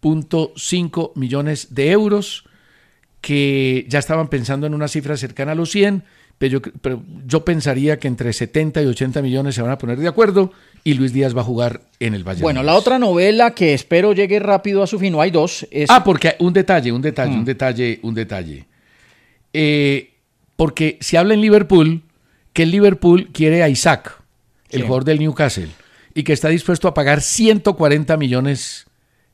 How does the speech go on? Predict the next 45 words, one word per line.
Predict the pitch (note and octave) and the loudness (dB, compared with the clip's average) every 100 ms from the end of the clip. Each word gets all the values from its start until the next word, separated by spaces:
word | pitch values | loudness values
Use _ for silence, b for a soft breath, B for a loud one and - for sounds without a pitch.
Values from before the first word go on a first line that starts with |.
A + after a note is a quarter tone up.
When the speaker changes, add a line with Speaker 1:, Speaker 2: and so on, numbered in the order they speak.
| _ | _
Speaker 1:
de | A2+ C3 | -2 0
euros | C3 C#3 C#3 | 2 2 0
por | - G#2+ | -2 -4
él. | A2 F2 | -4 -4
Speaker 2:
Pero | D2+ F3+ | -4 -2
yo | G3 | 0
creo | A#3 | -2
que | A3+ | -2
no | F3+ E3 | -4 -4
pelea | F3 F3+ F3+ | -4 -4 -4
el | E3+ | -4
puesto | F3+ D#3+ - D#3+ D3 C#3+ B2+ | -8 -10 -8 -6 -6 -6 0
Speaker 1:
No, | G#3+ | 2
no | A3 | 4
Speaker 2:
Isaac | A3+ | 6
Speaker 1:
lo | B3 | 4
Speaker 2:
de, | |
Speaker 1:
pelea, | F#3+ F#3 D#3 A2+ | 6 4 6 4
Speaker 2:
de | B2+ | 2
Speaker 1:
es | E3 | 0
Speaker 2:
Lucho. | G#3+ | 2
Speaker 1:
otro | G#3+ E3+ | 0 0
perfil | D3 B2+ F#3+ | -2 0 0
y | |
otra | G3 F#3 | 2 2
cosa, | F#3+ D#3+ A#2 - | 2 0 -2 -2
pero | C#3 A2 | -2 -2
si | G#2+ | -6
usted | B2+ | -6
se | C3 | -2
va | F3 | 0
a | |
gastar | F#3 - C3 E2 b b b b | 0 0 -2 -2 b b b b
ciento | - - D#3 D#3 F#3 | -14 -4 -2 -2 -4
cuarenta | D#3 C3+ C#3 D#3+ | -4 -4 -4 -4
millones | D3 C#3 D#3 D3+ - - - b b _ | -2 0 0 -4 -8 -18 -20 b b _
después | C3+ B2+ C3+ | -4 -2 -2
de | D3+ | 0
haber | D#3 D#3+ | -2 -2
invertido | D3 B2+ G#2 C3+ C#3 D3 F3 _ _ _ _ _ | -4 -4 -2 -2 0 0 -4 _ _ _ _ _
lo | - C3+ C3+ C3 - | -4 0 2 0 -2
que | B2+ | -4
invirtió | A#2+ A#2 A2+ G#2+ G2+ B2+ C#3 D3+ E3 D#3+ C#3 A#2 G2 F#2 - _ _ _ | -2 -4 -4 -6 -6 -2 2 2 2 2 0 -2 -4 -8 -14 _ _ _
el | B2+ B2+ | -6 -4
equipo | A#2 - C3+ - E3 D#3+ C#3 B2 A2 G#2 G#2 | -6 -6 -8 -2 0 2 2 0 -2 -4 -8